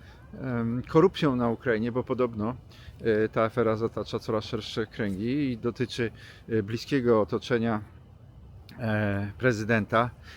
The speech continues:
Zełenskiego. Prezydent podobno, e, tam, e, nawet, e, no, był kolegą z tym jednym panem, który uciekł, który, jak wiadomo, teraz, no, dwóch panów tam, e,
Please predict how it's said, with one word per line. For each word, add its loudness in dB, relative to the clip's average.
Zełenskiego. 4
Prezydent -2
podobno, 0
e, 2
tam, 0
e, -4
nawet, -2
e, -10
no, -2
był 2
kolegą 6
z -6
tym 0
jednym 0
panem, 2
który -2
uciekł, -4
który, -2
jak 0
wiadomo, -2
teraz, -2
no, -2
dwóch -6
panów 0
tam, -2
e, -12